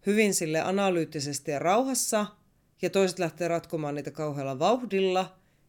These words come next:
Ja näissä molemmissa lähestymistavoissa on puolensa ja puolensa, jos minulta kysytään. Eli summa summarum, mitä mä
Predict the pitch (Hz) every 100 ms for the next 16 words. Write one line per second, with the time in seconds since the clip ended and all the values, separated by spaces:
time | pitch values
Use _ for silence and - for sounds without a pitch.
0 | - 180 185 196 208 214 190 175 170 170
1 | 175 165 165 160 156 156 147 147 - -
2 | 135 - _ _ - 160 170 147 139 135
3 | 165 175 208 190 113 85 - - _ _
4 | _ _ _ 165 156 135 - _ 156 160
5 | 143 123 - - 92 - - - _ _
6 | _ _ _ - - - _ _ _ _
7 | - 220 214 185 170 - 269 302 254 233
8 | 214 165 143 139 165 175 170 160